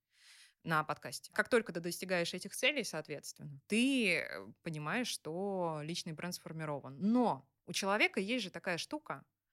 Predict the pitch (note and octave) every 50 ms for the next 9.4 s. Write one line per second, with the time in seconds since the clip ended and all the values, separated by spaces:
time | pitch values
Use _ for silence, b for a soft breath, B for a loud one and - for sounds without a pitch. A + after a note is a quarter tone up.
0 | _ _ _ _ _ _ - - - - - F3+ F3 F3 E3+ E3+ E3 D#3+ D#3 D3+
1 | D3 - - - - - A3 G3 F#3 G3+ G3 F#3 E3 - - F#3 F3 F3 E3 D#3
2 | C#3+ C#3+ - - E3 - - F#3+ F#3 - - _ - D#3+ D#3 D3+ D3+ C#3+ - -
3 | - C#4 E4+ F#4 D4+ G3+ - - E3+ F3+ F3+ - A3 F#3 E3 D3 C#3+ - E3 F3+
4 | A#3+ D#4 D#4 C4 G3+ D#3+ D3+ D#3 D#3+ E3+ - - F#3+ - - - F3 E3 F3+ F3
5 | D3+ - - - - - _ _ _ _ _ _ _ _ _ _ _ _ _ _
6 | _ _ _ _ _ _ _ _ _ - - - - D3+ D3+ C#3+ C3 B2 - _
7 | _ _ _ _ _ _ _ _ _ _ _ - A#3 B3+ A3 D#3+ C#3+ G#2+ F2 -
8 | - _ - F#3+ G3 G#3 G#3+ A3 G3+ F#3 E3+ D3 D#3 D3 C#3+ C#3 - - D#3 D#3+
9 | D#3 D3+ D3+ D3 - C3 A#2+ _